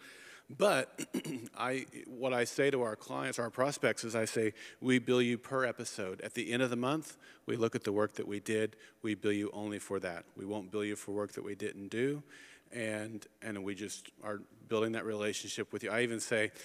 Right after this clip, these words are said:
"And we work on the honor system. You trust us to do good stuff with your audio, and we trust you to pay the bill after we've done the work." And we're, so we're trying to leverage that idea of trust with a relationship from day one. It's worked really well.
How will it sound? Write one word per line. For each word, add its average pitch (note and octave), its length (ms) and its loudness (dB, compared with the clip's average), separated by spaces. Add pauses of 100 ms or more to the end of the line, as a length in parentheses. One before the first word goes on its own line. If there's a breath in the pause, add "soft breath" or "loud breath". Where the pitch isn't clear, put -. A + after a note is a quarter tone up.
(180 loud breath)
"And B2 80 0
we C3 80 4
work C#3+ 260 6
on E3 100 2
the D#3 100 2
honor E3 240 -4
system. D2 580 -12
You A#2+ 200 2
trust D3 480 -2
us A#2+ 400 -4 (180)
to - 80 -16
do A2 160 -2
good A2 220 -2
stuff - 260 -4
with - 160 -10
your D#3 160 0
audio, F#2 420 -8 (640 loud breath)
and G2+ 120 -8
we A2 100 0
trust - 340 -2
you A#2 100 -2
to G#2+ 80 -2
pay A#2 460 -4 (120)
the B2 80 -8
bill G2 300 -4
after F#2+ 300 -10
we've G2 200 -6
done F2+ 180 -8
the F2 60 -10
work." F2 400 -14 (340 loud breath)
And G2 80 -8
we're, G2+ 120 0
so G#2+ 220 -2
we're G2 140 -2
trying C#3 520 0
to A2 300 -6
leverage A2+ 480 -2
that G#2+ 160 -2
idea G2 400 -4
of F2+ 140 -12
trust - 520 -6
with C3+ 140 -6
a B2 40 -4
relationship B2+ 760 -4 (300 loud breath)
from G#2+ 240 -6
day G2 160 0
one. F2+ 380 -6 (340 loud breath)
It's - 160 -10
worked B2 260 4
really C3+ 300 4
well. G#2 280 2